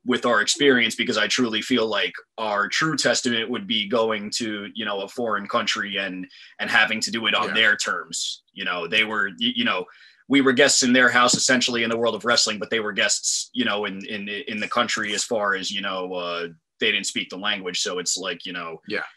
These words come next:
Speaker 1: it's stuff like that, that, you know, w-, we, we do take a lot of pride in, and, and very thankful for, uh, you know, having grown up in the tri-state and being able to experience that, you know.
Speaker 2: Yeah.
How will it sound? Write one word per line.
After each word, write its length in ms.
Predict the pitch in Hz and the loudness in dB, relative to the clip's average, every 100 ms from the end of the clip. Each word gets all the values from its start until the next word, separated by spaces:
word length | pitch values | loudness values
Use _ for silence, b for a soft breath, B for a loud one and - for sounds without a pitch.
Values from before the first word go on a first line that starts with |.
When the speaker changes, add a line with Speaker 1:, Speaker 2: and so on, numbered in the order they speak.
| - | -8
Speaker 1:
it's 120 | 113 | -2
stuff 240 | - 165 - | 4 4 6
like 180 | 135 123 | 4 6
that, 280 | 131 113 - | 6 6 2
that, 220 | 104 98 | 0 0
you 80 | 101 | -2
know, 200 | 95 92 | -2 -4
w-, 280 | 101 120 | -6 -6
we, 300 | 104 117 110 107 | 0 2 2 0
we 180 | 110 98 | -4 -2
do 160 | 120 | -2
take 200 | 107 110 | 0 -2
a 40 | 107 | -2
lot 220 | 101 90 | -6 -6
of 100 | - | -4
pride 300 | 113 98 87 | -2 -2 -4
in, 200 | 87 85 | -6 -8
and, 220 | 85 85 90 | -10 -10 -10
and 280 | 87 85 85 - | -10 -14 -20 -4
very 300 | 123 117 107 | 0 2 0
thankful 500 | - 104 98 110 92 | -4 -4 -4 -6 -8
for, 640 | - 104 95 90 87 87 92 | -10 -10 -6 -6 -6 -6 -8
uh, 300 | 87 80 80 78 _ _ _ | -8 -8 -10 -12 _ _ _
you 100 | 107 | -8
know, 360 | 95 87 80 78 - | -6 -6 -10 -12 -6
having 320 | 107 98 92 | -2 -2 -4
grown 280 | 95 98 92 | -8 -8 -8
up 120 | 90 | -8
in 60 | 87 | -10
the 60 | |
tri-state 400 | - 92 92 92 | -6 -4 -4 -6
and 100 | 92 | -8
being 280 | 92 92 92 | -8 -8 -8
able 180 | 90 87 | -8 -10
to 120 | 95 | -8
experience 560 | - - 101 90 85 82 | -6 -4 -4 -6 -8 -8
that, 280 | 87 76 76 | -8 -10 -12
you 120 | 87 | -12
know. 100 | 80 78 | -12 -12
Speaker 2:
Yeah. 160 | - | -14